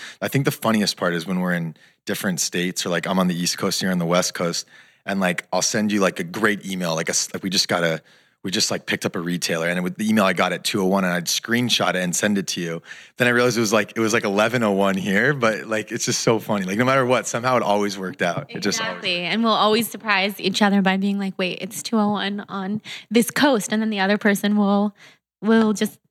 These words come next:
Speaker 2: be like, "Holy shit, that's crazy." So, yeah. Oh, it is. Oh my God. Always. Um, I know. That's, it's just lucky.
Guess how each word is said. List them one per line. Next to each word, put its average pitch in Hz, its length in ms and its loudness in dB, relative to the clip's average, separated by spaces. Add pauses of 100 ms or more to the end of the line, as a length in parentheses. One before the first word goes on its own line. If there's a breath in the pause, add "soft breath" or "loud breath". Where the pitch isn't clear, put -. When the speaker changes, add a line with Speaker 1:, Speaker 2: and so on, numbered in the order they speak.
(340)
Speaker 2:
be 247 160 6
like, 233 200 2
"Holy 254 300 4
shit, - 260 0
that's 196 180 0
crazy." 277 600 0 (260 loud breath)
So, 226 640 6 (240)
yeah. 202 340 4 (120)
Oh, 208 360 0 (200)
it 226 140 6
is. 247 500 4
Oh 208 100 4
my 208 180 4
God. 196 360 -2 (140)
Always. 185 440 -2 (360 loud breath)
Um, 214 560 2 (160)
I 208 100 8
know. 220 400 2 (100)
That's, 233 240 0
it's 220 200 0
just - 260 0 (220)
lucky. 226 500 -2